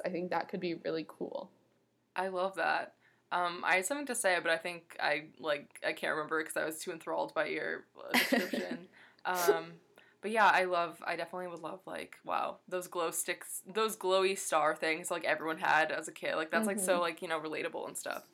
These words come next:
Speaker 2: So
Speaker 1: Yeah.
Speaker 2: that'd be cool to, like, use little, like, very specific imagery.
Speaker 1: Yeah.
Speaker 2: I think that's, like, kind of, like, our always, like,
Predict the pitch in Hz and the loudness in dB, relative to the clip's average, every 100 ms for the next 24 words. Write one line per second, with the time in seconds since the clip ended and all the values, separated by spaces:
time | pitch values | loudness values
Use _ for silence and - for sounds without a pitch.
0 | - - - 190 196 196 170 170 185 202 | -20 -20 -12 -6 -2 0 -2 -2 -4 -6
1 | - 180 175 170 165 180 170 175 170 165 | -8 -8 -4 -4 -4 -8 -6 -4 -4 -2
2 | 139 - - 170 160 - 160 160 - 185 | -4 -6 -4 -4 -4 -6 -6 -8 -10 -14
3 | - - - 190 _ _ _ _ _ - | -14 -12 -12 -12 _ _ _ _ _ -10
4 | 214 202 190 185 - - _ _ - - | -4 -2 -2 -4 -6 -12 _ _ -20 -20
5 | - - - - 190 226 262 277 262 - | -20 -20 -20 -14 -8 0 2 4 2 4
6 | 190 196 190 185 170 165 170 165 165 | 6 8 8 8 6 4 2 2 2